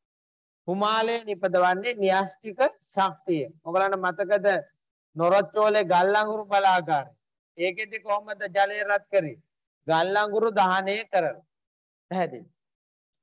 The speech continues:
එතකොට මෙතෙන්දී අපි ජලය රත් කරන්නේ න්‍යෂ්ටික ශක්තිය යොදාගෙන. එච්චරයි වෙනස.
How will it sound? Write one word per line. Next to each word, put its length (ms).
එතකොට 380
මෙතෙන්දී 580
අපි 320
ජලය 360
රත් 260
කරන්නේ 400
න්‍යෂ්ටික 640
ශක්තිය 580
යොදාගෙන. 500
එච්චරයි 400
වෙනස. 300